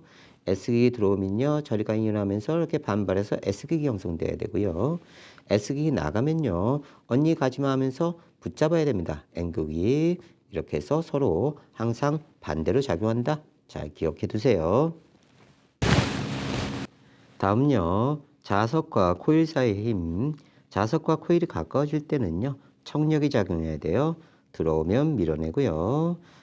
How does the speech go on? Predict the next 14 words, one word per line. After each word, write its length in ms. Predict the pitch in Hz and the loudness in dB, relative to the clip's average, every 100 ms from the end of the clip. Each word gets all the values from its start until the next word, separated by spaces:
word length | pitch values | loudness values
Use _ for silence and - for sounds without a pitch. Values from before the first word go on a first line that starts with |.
| _ | _
들어오면 600 | - 73 76 87 147 160 | -6 -2 0 0 0 0
밀어내고. 480 | 147 92 78 71 - - - | 0 0 -2 -6 -12 -16 -14
그쵸? 600 | 73 - 78 85 147 165 - _ _ _ _ _ _ _ _ _ _ _ _ _ _ _ | -12 -4 -2 0 0 -2 -12 _ _ _ _ _ _ _ _ _ _ _ _ _ _ _
이렇게 360 | 113 135 139 92 | 2 4 4 0
청력이 440 | - 147 147 147 | 0 0 2 2
작용하도록 800 | 151 120 151 160 127 85 113 - _ | 0 0 0 0 0 0 -2 -8 _
코일의 420 | - 143 143 160 101 | -2 2 4 4 2
유도 280 | 90 131 | 0 0
전류가 280 | 139 135 123 | 0 0 2
흐릅니다. 640 | 98 80 78 78 98 151 151 _ _ - - - - _ - | 0 -2 -4 -2 0 -2 -4 _ _ -20 -20 -20 -20 _ -2
코일에서 840 | 127 147 170 - 82 90 139 151 - _ | 2 4 4 2 2 2 0 -2 -12 _
자석과 580 | - 87 90 135 139 165 | -4 -2 0 -2 0 -2
가까운 540 | 165 85 - 143 156 | -2 -6 -2 0 0
쪽이 460 | 156 143 82 95 143 | 0 -2 0 0 -2